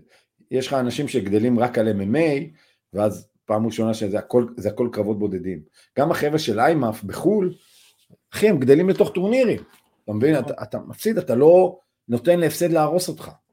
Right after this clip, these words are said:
אתה גדל ממנו, אתה לומד בגיל צעיר שהפסדים משפרים אותך. טריאל כבר היה בטורנירים, הפסיד, הפסיד, הפסיד, נהיה אלוף אירופה בסוף.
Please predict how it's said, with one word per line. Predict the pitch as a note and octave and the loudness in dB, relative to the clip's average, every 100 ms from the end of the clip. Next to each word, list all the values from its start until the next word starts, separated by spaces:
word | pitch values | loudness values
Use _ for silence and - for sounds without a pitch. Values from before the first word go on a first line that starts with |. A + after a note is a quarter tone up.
| _ _ _ _ _ | _ _ _ _ _
אתה | E2+ | -12
גדל | E2+ G2+ C#3+ | -4 4 4
ממנו, | C#3 A2 F2 | 4 -2 -4
אתה | G#2 | -4
לומד | G#2 A#2 C3+ | -2 0 0
בגיל | A#2 B2 | 0 -2
צעיר | A#2 A2+ B2+ D3 - _ _ _ | -2 0 0 -2 -6 _ _ _
שהפסדים | - G2+ - G#2 A2 A2+ | -10 -8 -6 -2 2 0
משפרים | A2 A2 - G#2 F#2+ | 0 -6 -4 -4 -4
אותך. | E2 - - _ _ | -8 -18 -20 _ _
טריאל | - A#2 A2+ G2+ E2+ D#2 D#2 _ _ _ _ _ F2+ | 0 2 2 0 -2 -10 -14 _ _ _ _ _ -4
כבר | A2+ | 2
היה | C3 F3+ | 6 6
בטורנירים, | G3 F#3+ C#3 A#2 G2+ F#2 F#2 | 6 2 0 0 0 -4 -8
הפסיד, | - - C#3+ A2+ | -12 -4 -2 -2
הפסיד, | G2+ C3+ B2 | -4 -4 -4
הפסיד, | A2 D3+ B2+ | -4 -4 -4
נהיה | C#3 C#3 | 0 2
אלוף | D3+ D3+ | 2 0
אירופה | D3 D#3+ C#3 E2 - _ _ _ _ - | 2 4 2 -4 -10 _ _ _ _ -16
בסוף. | F2+ E2+ - - | -12 -12 -12 -18